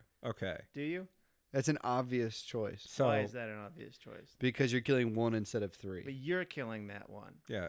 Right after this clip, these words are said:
Speaker 1: if you do nothing, you have no stakes in this game.
Speaker 3: No, if you d-, you, no, you were there, and if you had a choice, then you all of the sudden have stakes in the game because you had a choice.
Speaker 2: Okay.
Speaker 3: Which means you are choosing to kill three instead of choosing to kill one.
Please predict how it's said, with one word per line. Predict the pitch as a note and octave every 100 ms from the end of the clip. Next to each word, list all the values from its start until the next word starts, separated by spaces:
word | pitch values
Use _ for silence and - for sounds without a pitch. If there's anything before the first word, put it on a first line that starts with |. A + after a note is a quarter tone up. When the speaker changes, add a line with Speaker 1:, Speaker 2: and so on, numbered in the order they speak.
| -
Speaker 1:
if | A2
you | C3 E3+
do | F3 E3+
nothing, | C#3+ D3+ - A#2 G2 F#2+ F#2+ _
you | A#2 A#2
have | A#2 A2
no | G#2 A2 A2
stakes | G#2 - G#2+ -
in | -
this | F#2 -
game. | G#2+ F#2 - - -
Speaker 3:
No, | C3 B2+ C3+
if | B2
you | C3 C3+
d-, | B2+
you, | C#3 B2+
no, | - E3
you | C3+ C#3+
were | C#3 C3
there, | G2 A#2+ C3+ B2+ A2+
and | G#2 A2+ A#2 A2+ G2
if | B2+ -
you | C#3+
had | B2 C3 B2+
a | A#2
choice, | - C#3+ A2+ -
then | A2
you | A2+ -
all | A2 A2+
of | A2+
the | A2+
sudden | G#2+ A#2 G#2+ G2
have | G2 F2+
stakes | - A2+ F#2+ - G#2
in | F#2
the | E2
game | G2+ F#2+ - _ _ _ _ _ -
because | A#2+ - A#2
you | A2 G#2+
had | G#2
a | F#2+
choice. | F2+ G#2 D2+ - - _ A2
Speaker 2:
Okay. | G#2 G2+ - _ _ _ _
Speaker 3:
Which | B2 -
means | B2 A#2
you | B2
are | B2+
choosing | A2 - G#3+ C4 F#3 C3
to | B2
kill | - A2+ G2+
three | G2 F#2 F2 D#2
instead | F2 A2+ F#2+
of | -
choosing | - A2+ G2+ F#2+
to | F2 E2+
kill | - E2 A#1+
one. | A1+